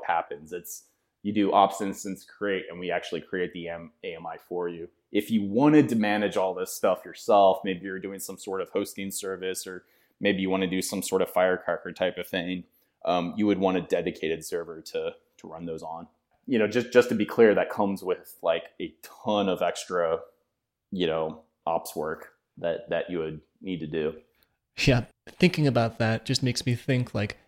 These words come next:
Speaker 2: and you thought Kubernetes was hard to deploy, and then there's
Speaker 1: Right.
Speaker 2: this. <laughs> It's like a whole nother level of maybe let someone else who actually knows what they're doing to deal with that stuff.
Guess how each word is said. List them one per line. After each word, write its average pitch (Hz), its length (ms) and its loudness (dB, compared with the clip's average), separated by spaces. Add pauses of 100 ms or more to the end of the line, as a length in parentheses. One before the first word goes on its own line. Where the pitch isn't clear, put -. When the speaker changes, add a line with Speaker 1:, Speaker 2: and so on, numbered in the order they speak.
(140)
Speaker 2:
and 143 120 8
you 165 80 8
thought 180 180 4
Kubernetes 185 580 4
was 104 220 0
hard 107 300 0
to 123 60 0
deploy, 104 500 -2 (160)
and 113 120 2
then 113 80 2
there's 123 180 6
Speaker 1:
Right. - 240 0 (120)
Speaker 2:
this. - 260 6
<laughs> - 60 -14 (320)
It's 143 120 2
like 135 120 4
a 120 40 4
whole 135 100 6
nother 120 200 4
level 113 320 2
of 113 140 -2
maybe 113 440 -2 (360)
let 247 140 4
someone 190 220 6
else 156 140 4
who 156 60 4
actually 135 240 4
knows 120 160 4
what 110 100 0
they're 110 80 0
doing 107 220 0
to 110 160 -2 (140)
deal 120 140 4
with 110 100 -2
that 104 120 -4
stuff. - 240 -4